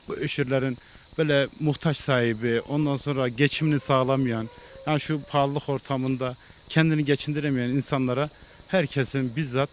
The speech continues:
bunu vermesi gerekiyor. Yani bir insanlık görevi olarak vermesi gerekiyor. Ee, yani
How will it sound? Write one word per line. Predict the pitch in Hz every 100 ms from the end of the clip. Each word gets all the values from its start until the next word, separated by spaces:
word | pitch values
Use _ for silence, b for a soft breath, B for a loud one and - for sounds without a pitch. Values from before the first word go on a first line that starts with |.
| -
bunu | 135 120
vermesi | 120 113 117 113
gerekiyor. | 110 107 107 117
Yani | 110 117
bir | 101 131
insanlık | 107 127 123 113
görevi | 113 104
olarak | 101 98 98 98 110
vermesi | 104 104 -
gerekiyor. | 104 101 98 - 196 B B B B B B -
Ee, | 190 185
yani | 190 185 180 175